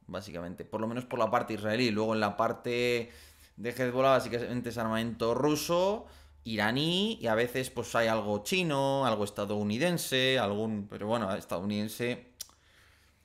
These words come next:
Misiles Tou capturados a los rebeldes sirios, copias del misil Tou,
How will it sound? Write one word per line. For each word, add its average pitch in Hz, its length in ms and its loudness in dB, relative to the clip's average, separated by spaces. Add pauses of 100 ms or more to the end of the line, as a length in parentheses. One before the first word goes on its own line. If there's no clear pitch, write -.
(800)
Misiles 120 580 -4
Tou 123 160 -2
capturados 123 540 0
a 123 80 2
los 110 100 2
rebeldes 110 400 0
sirios, 107 640 -4
copias 127 460 2
del 123 140 0
misil 120 420 -4
Tou, 104 540 0